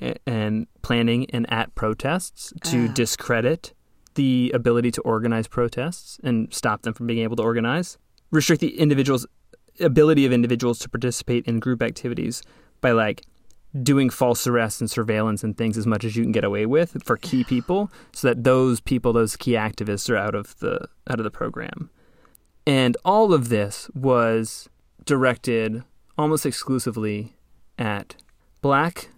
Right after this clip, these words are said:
Speaker 1: organizations and, and activists, indigenous, uh, Native American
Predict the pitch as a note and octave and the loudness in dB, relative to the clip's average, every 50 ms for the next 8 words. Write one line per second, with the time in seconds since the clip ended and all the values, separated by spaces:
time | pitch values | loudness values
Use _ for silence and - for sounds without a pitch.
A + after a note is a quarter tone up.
0 | _ _ _ _ _ - D3+ C#3+ C#3+ C#3 B2+ B2+ B2 B2 - - C3 A#2 B2+ A#2+ | _ _ _ _ _ 2 2 4 4 2 2 2 0 0 0 -2 -2 -2 -2 -2
1 | A#2+ A#2 - - A#2+ A2+ A2 A2 A2 - A2 G#2+ - - G#2+ A2+ A2 A2+ - - | -2 -2 -2 -2 -2 0 0 -2 -2 -2 -4 -6 -6 -6 -4 -4 -4 -6 -8 -12
2 | - - - B2+ A#2+ B2+ C3+ B2+ B2+ C3+ C3 B2+ B2 A#2+ - - - - - _ | -10 -6 -4 -2 0 0 0 0 0 0 0 0 0 -2 -4 -8 -14 -16 -20 _
3 | _ _ _ _ _ _ _ _ _ _ _ _ - A#2+ A2 A2 G#2+ G#2 G#2 G#2 | _ _ _ _ _ _ _ _ _ _ _ _ -4 -2 -2 0 -2 -2 -2 -4
4 | G#2+ - - _ _ _ _ - C3 A#2+ A#2+ A#2 B2 A#2+ A#2 A2+ A2+ A2 - - | -8 -10 -14 _ _ _ _ -2 0 0 2 2 2 2 2 0 0 -2 -2 -4
5 | A#2 A2+ A2 A2+ | -4 -4 -4 -6